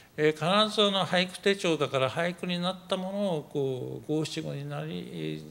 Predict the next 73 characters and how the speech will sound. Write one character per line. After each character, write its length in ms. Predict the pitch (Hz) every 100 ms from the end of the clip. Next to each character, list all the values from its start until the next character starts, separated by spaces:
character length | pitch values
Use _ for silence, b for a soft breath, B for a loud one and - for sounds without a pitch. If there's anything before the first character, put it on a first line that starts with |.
| 165 -
出 120 | 147
来 80 | 143
上 40 | 185
が 80 | 190
っ 100 | 180
た 100 | 190
も 120 | 202
の 160 | 214 170
を 40 |
こ 320 | - 135 123 - -
う 60 |
写 160 | 127 127
し 80 | -
取 120 | 135
っ 40 |
て 80 | -
お 40 | 104
く 120 | -
と 360 | - - -
い 40 | 123
う 60 | 120
こ 80 |
と 140 | 110 117
じ 100 | 117
ゃ 40 |
な 80 | 110
く 120 | -
て、 80 | -
や 60 | 147
っ 20 | -
ぱ 80 |
り 60 | 185
そ 120 | 180
の 140 | 170 160
発 260 | 160 156
想 380 | - - 185 185
の 160 | 175 -
発 140 | 160 - -
端 160 | 175
っ 100 | 165
て 80 | -
い 40 | 127
う 20 |
か 140 | 120
ね、 180 | 147 120 B B B B B B
ま 80 | 160
あ、 60 | 151
ち 120 | 233
ょ 20 |
っ 100 | 226
と 100 | 170
感 260 | 143 143 139
じ 120 | -
た 100 | 139
こ 120 | 131
と、 320 | - 113 - - 151
ま 80 |
あ、 20 | 139
そ 120 | 156
れ 100 | 180
を 60 |
こ 180 | 170 165
う 20 |
一 160 | 151 165
つ 80 | 139
の 120 | 113
メ 160 | 107 127
モ 160 | 120
に 120 | 90 85
し 120 | -
て 100 | 98
お 20 |
く 140 | -